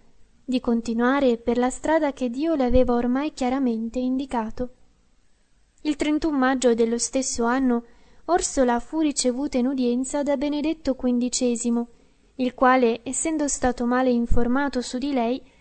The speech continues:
le disse con tono severo che avrebbe fatto bene a tornare nel proprio convento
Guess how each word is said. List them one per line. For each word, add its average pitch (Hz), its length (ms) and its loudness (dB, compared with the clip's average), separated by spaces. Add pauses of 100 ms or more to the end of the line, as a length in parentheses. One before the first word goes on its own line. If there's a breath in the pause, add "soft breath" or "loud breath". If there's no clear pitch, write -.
(200 soft breath)
le 320 140 0
disse 262 500 2
con 233 280 -2
tono 269 260 0
severo 262 540 -2 (340 soft breath)
che 311 100 -4
avrebbe 349 320 2
fatto 359 360 0
bene 359 260 2
a 262 100 0
tornare 254 520 0
nel 233 200 0
proprio 262 380 0
convento 240 720 -2